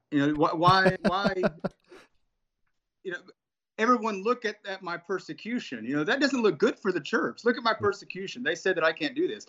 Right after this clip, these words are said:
Speaker 1: Well, the reason they said that was because you're telling everybody and therefore, uh, neglecting your own people who you, you actually can feed.
Speaker 2: <laughs> That's right.
Speaker 1: Um, I can't feed these
Speaker 2: Just
Speaker 1: people
Speaker 2: do it.
Speaker 1: in,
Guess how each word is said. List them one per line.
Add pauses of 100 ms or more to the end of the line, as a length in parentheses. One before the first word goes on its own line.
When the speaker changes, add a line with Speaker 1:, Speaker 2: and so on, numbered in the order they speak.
(220)
Speaker 1:
Well,
the
reason
they
said
that
was
because
you're
telling
everybody
and
therefore, (380)
uh, (100)
neglecting
your
own
people
who
you,
you
actually
can
feed.
Speaker 2:
<laughs>
That's
right.
Speaker 1:
Um, (420)
I
can't
feed
these
Speaker 2:
Just
Speaker 1:
people
Speaker 2:
do
it.
Speaker 1:
in,